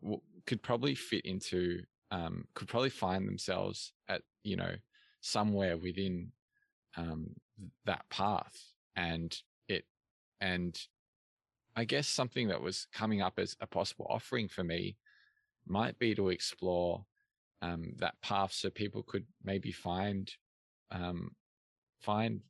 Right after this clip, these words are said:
where they may sit within that, or at least begin to, um, I don't know, um, see, see kind of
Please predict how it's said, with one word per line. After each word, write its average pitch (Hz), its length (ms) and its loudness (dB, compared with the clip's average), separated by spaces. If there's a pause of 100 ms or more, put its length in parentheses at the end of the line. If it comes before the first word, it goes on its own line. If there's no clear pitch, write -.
where 98 220 2
they 92 140 2
may 90 200 -2
sit - 380 0
within 92 340 0
that, 90 240 0
or 90 220 2
at 90 100 -2
least 98 480 -2 (420)
begin 101 300 2
to, 92 480 2 (160)
um, 85 420 -2 (1040)
I 123 80 2
don't 135 120 2
know, 120 160 4 (580)
um, 90 340 -2 (500)
see, 117 500 0 (440)
see 117 320 2
kind 98 240 2
of 92 160 0